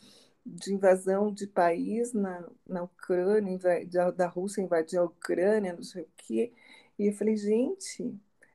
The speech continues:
é, e envolvendo vários países da Europa.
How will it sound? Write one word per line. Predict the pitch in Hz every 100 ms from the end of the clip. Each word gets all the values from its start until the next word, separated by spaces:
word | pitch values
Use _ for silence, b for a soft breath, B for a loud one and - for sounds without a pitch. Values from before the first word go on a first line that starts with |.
| b -
é, | 185 -
e | 202
envolvendo | 233 220 190 190 175 226 254 220 - 185
vários | 151 208 240
países | 233 196 202 185
da |
Europa. | 180 165 - -